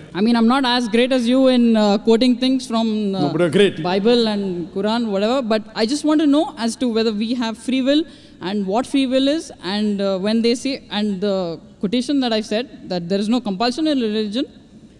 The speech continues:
Speaker 1: what is compulsion here? I mean, I don't know, sure whether it, I've taken it out of context and quoted it, what is before it and what is after it, because my friends couldn't explain to me what was there before it and after it.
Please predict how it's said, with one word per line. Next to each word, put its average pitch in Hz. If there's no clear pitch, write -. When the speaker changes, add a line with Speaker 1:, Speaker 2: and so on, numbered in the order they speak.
Speaker 1:
what 214
is 320
compulsion 233
here? 220
I 196
mean, 214
I 190
don't 247
know, 269
sure 240
whether 233
it, 233
I've 220
taken 214
it 262
out 214
of 269
context 233
and 240
quoted 226
it, 247
what 196
is 226
before 226
it 240
and 208
what 202
is 233
after 202
it, 277
because 226
my 196
friends 208
couldn't 233
explain 220
to 220
me 220
what 190
was 208
there 202
before 190
it 214
and 185
after 165
it. 151